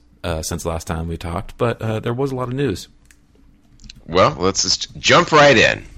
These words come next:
Speaker 1: Um, so first I'm gonna talk about the, this news I saw today, uh, as the Oscar nominations are out. And they're making a big deal as it's a, a big, uh, moment for superhero movies because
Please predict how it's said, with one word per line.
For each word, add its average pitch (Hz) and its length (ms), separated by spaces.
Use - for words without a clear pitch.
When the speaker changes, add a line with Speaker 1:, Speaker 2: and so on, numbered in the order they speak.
Speaker 1:
Um, 113 380
so 117 140
first 196 220
I'm 147 80
gonna 127 140
talk 110 200
about 95 560
the, 92 280
this 92 220
news 92 240
I 90 80
saw 90 220
today, 87 580
uh, 90 280
as 90 120
the 95 160
Oscar 95 320
nominations 87 580
are 82 120
out. 82 480
And 87 320
they're 90 100
making 113 260
a 110 40
big 104 240
deal 104 500
as 90 220
it's 92 180
a, 87 300
a 90 80
big, 92 520
uh, 80 340
moment 120 360
for 117 60
superhero 104 480
movies 92 360
because 87 880